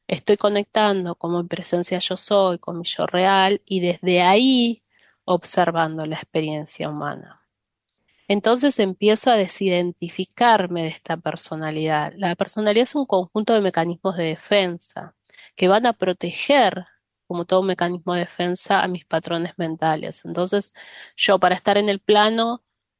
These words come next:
biológicamente tengo disponible el miedo, porque el miedo me protege. Pero el miedo en su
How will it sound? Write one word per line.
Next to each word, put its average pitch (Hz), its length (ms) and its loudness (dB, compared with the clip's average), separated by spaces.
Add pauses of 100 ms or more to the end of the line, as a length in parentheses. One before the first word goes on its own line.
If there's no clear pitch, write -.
(140)
biológicamente 202 1700 2
tengo 269 400 2
disponible 180 840 0
el 185 220 4
miedo, 165 580 -2
porque - 260 -8
el 214 100 0
miedo 294 280 2
me 202 140 2
protege. - 800 -4 (1400)
Pero 214 180 6
el 226 120 4
miedo 233 580 2
en 190 200 -4
su - 840 -4